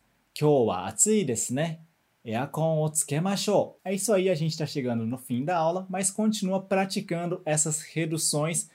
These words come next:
Baixe o áudio dessa aula pra ouvir várias vezes também, ok? E não esquece de adicionar o baralho dessa aula no seu Memohack. Você entendeu o que eu falei? Memohack.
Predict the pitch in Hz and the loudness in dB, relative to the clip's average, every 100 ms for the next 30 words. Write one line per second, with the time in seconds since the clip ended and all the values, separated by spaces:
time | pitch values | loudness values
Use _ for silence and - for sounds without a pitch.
0 | _ - 117 175 214 214 202 175 170 147 | _ -4 2 4 4 2 4 4 4 4
1 | 156 160 147 147 147 147 139 127 139 107 | 4 6 4 2 2 0 2 0 0 0
2 | 127 156 170 175 147 156 151 151 - 196 | 2 2 2 0 2 0 0 -2 -2 -4
3 | 113 110 - 190 220 - - - _ 202 | -4 -8 -6 -4 -4 -8 -20 -20 _ 0
4 | 190 156 175 214 226 - 170 170 - 170 | 4 4 4 2 2 2 0 2 0 2
5 | 160 151 160 147 139 123 123 127 120 117 | 2 2 0 0 0 2 0 0 0 2
6 | 143 151 139 143 131 127 156 185 185 101 | 2 2 2 2 0 0 0 0 -4 -6
7 | 98 101 123 190 220 - 190 190 _ - | -4 -2 0 4 2 2 -2 -4 _ -12
8 | - _ _ _ _ _ _ - 110 135 | -12 _ _ _ _ _ _ -10 -4 0
9 | 147 156 151 156 165 175 165 269 - _ | 0 6 6 6 4 4 4 2 -4 _
10 | _ - - - 120 196 247 220 226 214 | _ -6 -2 0 2 4 2 2 0 -2
11 | _ - 101 | _ -10 -10